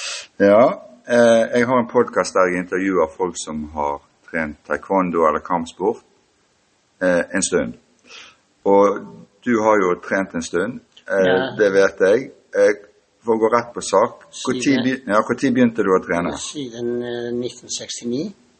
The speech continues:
Speaker 1: Ja.
Speaker 2: Hos, eh, en tysker som heter Wolfgang.
Speaker 1: Wolfgang Wedde?
Speaker 2: Ja, det
Speaker 1: Ja.
Speaker 2: stemmer, i Gammelbyen.
Speaker 1: Ja.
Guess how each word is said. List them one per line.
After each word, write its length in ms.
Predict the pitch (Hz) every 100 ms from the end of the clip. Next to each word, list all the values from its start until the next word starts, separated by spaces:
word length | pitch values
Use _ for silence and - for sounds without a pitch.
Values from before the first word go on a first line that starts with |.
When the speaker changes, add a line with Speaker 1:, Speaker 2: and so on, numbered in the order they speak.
| _
Speaker 1:
Ja. 420 | 73 76 78 107 175 _ _ _ -
Speaker 2:
Hos, 200 | 120 - -
eh, 360 | 120 113 117 113 113 113 113 120 131
en 160 | 120
tysker 400 | 110 123 - - 120
som 160 | 123
heter 420 | - 110 113 110
Wolfgang. 580 | 107 123 127 117 135 208 - _ _ _ _ _ -
Speaker 1:
Wolfgang 440 | 98 95 - 90
Wedde? 380 | 85 90 101 117
Speaker 2:
Ja, 320 | - 117 113 180 _
det 120 | - 73
Speaker 1:
Ja. 100 | 87
Speaker 2:
stemmer, 260 | 117 117
i 80 | 113
Gammelbyen. 720 | 110 113 110 120 117 139 165 - -
Speaker 1:
Ja. 280 | 85 98